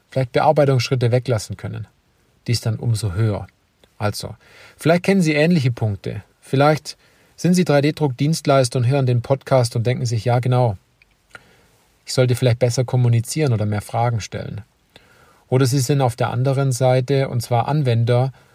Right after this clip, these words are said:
und, äh, haben noch nie wirklich vielleicht mitbekommen, wie man denn mit einem drei D Druckdienstleister so kommuniziert, was dort wirklich wichtig ist.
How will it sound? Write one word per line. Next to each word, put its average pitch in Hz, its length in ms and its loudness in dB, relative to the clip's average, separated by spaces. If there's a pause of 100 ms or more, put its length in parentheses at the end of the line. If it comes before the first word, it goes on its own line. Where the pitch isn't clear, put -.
(280)
und, 120 440 2
äh, 113 320 0 (260)
haben 143 200 2
noch 139 100 2
nie 147 180 2
wirklich 143 600 -2 (320)
vielleicht 127 240 0
mitbekommen, 135 540 0
wie 131 100 2
man 135 160 2
denn 123 240 2 (400)
mit 120 140 0
einem 117 140 2
drei 110 160 0
D 123 140 2
Druckdienstleister 120 800 0
so 113 140 -4
kommuniziert, 120 680 0
was 113 180 0
dort 117 280 -4
wirklich 123 440 0
wichtig 117 320 -2
ist. 120 280 -2